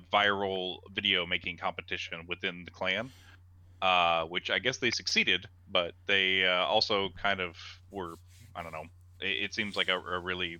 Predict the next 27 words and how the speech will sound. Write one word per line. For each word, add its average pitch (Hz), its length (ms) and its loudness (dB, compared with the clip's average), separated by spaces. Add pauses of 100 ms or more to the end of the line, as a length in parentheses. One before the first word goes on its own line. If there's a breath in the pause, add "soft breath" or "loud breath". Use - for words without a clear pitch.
(120)
like, 87 180 -8 (560)
bad 90 280 2
thing 95 220 -4
to 92 60 -6
make 95 180 -4
a 90 60 0
video 101 340 2
about, 120 340 2
like, 92 260 -4 (560)
to, 92 160 4
to 98 260 -2
pretend 98 420 -2
to 98 60 0
be 101 180 4
banned, 98 540 0 (180)
basically, 104 420 0
'cause 101 160 -4
they 107 100 4
got 135 220 4
Activision 110 440 0
involved. 87 340 -6
It, 92 280 0
it 95 40 -4
wasn't 113 320 -2
real. 85 360 -2
It, 85 80 -12 (120)
they 90 180 -2